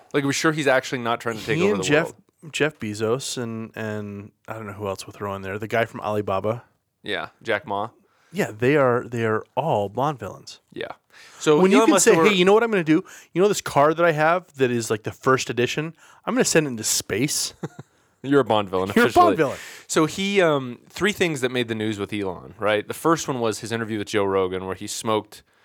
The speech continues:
Speaker 1: a little bit of the wacky weed
Speaker 2: The wacky tobacco.
Speaker 1: on the air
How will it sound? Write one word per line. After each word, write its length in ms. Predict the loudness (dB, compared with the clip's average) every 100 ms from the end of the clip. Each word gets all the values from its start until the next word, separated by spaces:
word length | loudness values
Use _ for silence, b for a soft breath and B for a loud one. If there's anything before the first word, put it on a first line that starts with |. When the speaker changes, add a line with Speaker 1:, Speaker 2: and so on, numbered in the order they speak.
| b b -12
Speaker 1:
a 40 |
little 200 | -2 -2 0
bit 160 | 0
of 80 | 0
the 100 | -2
wacky 440 | -4 -4 -6 -8 -10
weed 500 | -8 -6 -8 -8 -8 _ _ b b b -10
Speaker 2:
The 80 |
wacky 440 | -4 0 0 -4 -8
tobacco. 560 | -6 -4 -4 -6 -14 -16 _
Speaker 1:
on 220 | -2 -2 -2
the 140 | -4
air 340 | -2 0 -2